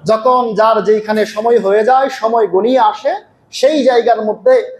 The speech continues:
আজরাইল আলাইহিস সালাতু ওয়াস সালামের আন্ডারে যে সমস্ত ফেরেশতারা আছে, তারা কাজ করার জন্য, জীবন কবজ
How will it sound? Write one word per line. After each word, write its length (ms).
আজরাইল 520
আলাইহিস 400
সালাতু 220
ওয়াস 180
সালামের 240
আন্ডারে 440
যে 140
সমস্ত 380
ফেরেশতারা 420
আছে, 200
তারা 180
কাজ 260
করার 300
জন্য, 360
জীবন 360
কবজ 260